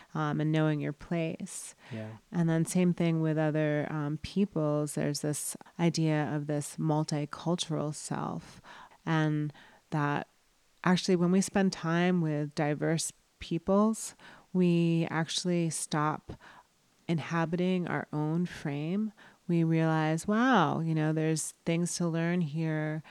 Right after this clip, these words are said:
Speaker 1: When I know someone's story that of someone who's different, suddenly, you know, there's, like, love, you know,
Speaker 2: Yeah.
Speaker 1: um, I love that person,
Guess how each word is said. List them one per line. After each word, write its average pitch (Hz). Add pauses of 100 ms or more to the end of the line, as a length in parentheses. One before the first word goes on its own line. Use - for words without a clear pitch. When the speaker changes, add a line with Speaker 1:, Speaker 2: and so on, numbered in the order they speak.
(180)
Speaker 1:
When 170
I 175
know 185
someone's 165
story 175 (240)
that - (140)
of 156
someone 170
who's 156
different, 185 (300)
suddenly, 165
you 175
know, 165
there's, 170
like, 185
love, 175
you 165
know, 170 (260)
Speaker 2:
Yeah. 151
Speaker 1:
um, 180
I 165
love 165
that -
person, 160